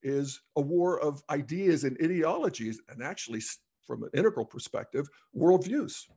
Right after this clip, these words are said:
um, sequential worldviews. And, um, you know, so we see it on Twitter wars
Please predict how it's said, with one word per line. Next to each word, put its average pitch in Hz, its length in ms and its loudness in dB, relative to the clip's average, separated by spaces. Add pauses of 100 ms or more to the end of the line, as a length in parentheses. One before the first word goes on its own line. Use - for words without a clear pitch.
(800)
um, 127 400 0
sequential 151 800 4 (100)
worldviews. 113 760 -2 (1120)
And, 147 440 6 (140)
um, 147 400 6
you 247 100 4
know, 202 120 6
so 202 120 4
we 185 120 6
see 180 180 4
it 185 80 8
on 175 100 6
Twitter 175 300 6
wars 156 520 2